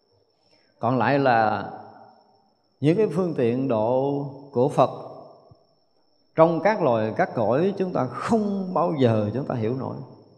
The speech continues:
Phải nói như vậy, thuận nghịch kinh khủng lắm. Có những chuyện thuận nghịch trong cuộc đời này, nếu mà mình thực sự mình, à,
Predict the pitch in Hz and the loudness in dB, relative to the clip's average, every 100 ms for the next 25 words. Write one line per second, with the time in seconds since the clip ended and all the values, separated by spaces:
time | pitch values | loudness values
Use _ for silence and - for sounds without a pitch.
0 | _ _ 113 151 156 110 113 120 110 123 | _ _ -8 -6 -4 -4 -4 -4 -4 -4
1 | - - 165 143 123 117 175 196 180 - | -6 -8 -6 -4 -6 -4 -6 -6 -10 -18
2 | - _ _ _ _ _ _ _ _ _ | -20 _ _ _ _ _ _ _ _ _
3 | _ _ _ _ _ _ _ _ 202 240 | _ _ _ _ _ _ _ _ 4 4
4 | 208 175 143 139 139 131 131 160 123 113 | 4 4 4 2 2 0 0 -2 0 0
5 | 120 113 110 107 104 147 220 135 110 90 | 0 0 -2 -4 -4 -4 -4 -4 -6 -2
6 | 147 147 - 120 113 131 120 98 95 | -4 -4 -10 -4 -4 -2 -4 -6 -8